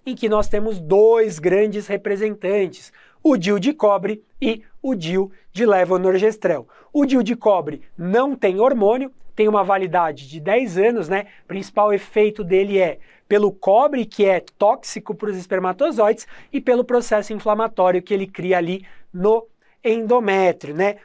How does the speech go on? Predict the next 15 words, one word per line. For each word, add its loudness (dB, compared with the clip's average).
Principal 0
benefício 0
é 2
a 2
longa 2
duração, 0
né? -4
Um -4
método -4
não -2
hormonal -2
que -12
dura -2
dez -2
anos, 0